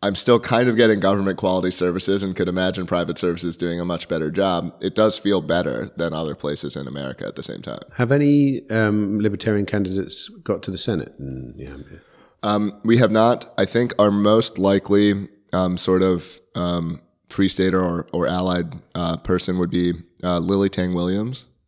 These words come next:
Speaker 1: who's running in one of our congressional districts, and she almost won the primary,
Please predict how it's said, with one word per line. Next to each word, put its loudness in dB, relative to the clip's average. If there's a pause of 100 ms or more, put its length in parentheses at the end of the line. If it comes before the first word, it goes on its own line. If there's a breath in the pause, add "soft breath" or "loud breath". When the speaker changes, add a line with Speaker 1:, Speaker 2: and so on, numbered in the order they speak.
(100)
Speaker 1:
who's -2 (560 soft breath)
running 0
in -2 (140)
one -2
of -4
our -2
congressional -4
districts, -2
and -4
she -2
almost -2
won 0
the -2
primary, 0